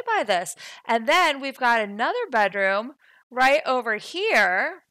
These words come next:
Oops, I'm all turned around. Sorry about that. We're right over here. More huge, expansive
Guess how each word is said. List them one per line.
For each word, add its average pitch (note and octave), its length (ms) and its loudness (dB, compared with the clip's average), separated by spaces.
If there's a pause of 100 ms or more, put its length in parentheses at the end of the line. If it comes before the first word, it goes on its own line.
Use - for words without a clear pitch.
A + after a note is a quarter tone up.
(180)
Oops, B3+ 180 -10
I'm G3 140 -8
all G#3+ 100 0
turned A#3 280 -8
around. G#3 280 0
Sorry A#3 240 0
about G3 200 -2
that. G#3 180 0
We're A3 80 0
right D#4+ 260 2
over F#4+ 160 -2
here. B3 580 -2
More D#4 640 -2
huge, C#4+ 500 -8
expansive B3 680 -10